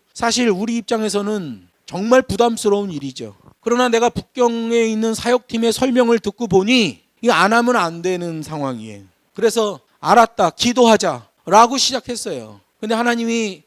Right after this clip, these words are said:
그것을 이루어가게끔 하셨어요. 취소하지 않아요. 기도하고 세심하게 결정한 다음에 한 번 결정되면 그대로 밀고 나가죠. 또 하나,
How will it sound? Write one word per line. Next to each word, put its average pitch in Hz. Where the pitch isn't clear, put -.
그것을 208
이루어가게끔 226
하셨어요. 190
취소하지 277
않아요. 220
기도하고 269
세심하게 302
결정한 254
다음에 180
한 277
번 320
결정되면 226
그대로 240
밀고 190
나가죠. 127
또 262
하나, 190